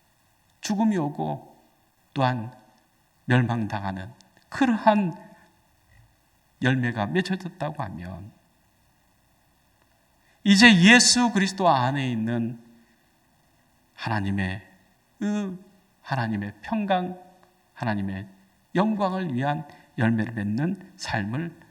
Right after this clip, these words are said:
살아가야 된다라고 하는 것을 말씀해 주고 있습니다. 로마서 육 장 이십일 절, 이십일 절 말씀 보면 "너희가 그때에 무슨 열매를 얻었느냐?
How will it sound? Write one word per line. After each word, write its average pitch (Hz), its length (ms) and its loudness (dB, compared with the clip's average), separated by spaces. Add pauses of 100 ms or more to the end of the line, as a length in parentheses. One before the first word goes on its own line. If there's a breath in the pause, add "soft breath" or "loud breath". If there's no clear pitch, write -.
살아가야 139 840 -4
된다라고 120 360 -6
하는 104 160 -6
것을 156 380 -6 (240 loud breath)
말씀해 107 380 -4
주고 101 220 -12
있습니다. - 500 -12 (640 soft breath)
로마서 143 380 8
육 135 160 2
장 147 180 6
이십일 131 460 0
절, 160 240 0
이십일 139 340 0
절 156 140 0
말씀 139 280 2
보면 127 360 2
"너희가 143 340 4
그때에 139 680 -2 (300 loud breath)
무슨 147 580 4
열매를 139 500 4
얻었느냐? 139 680 2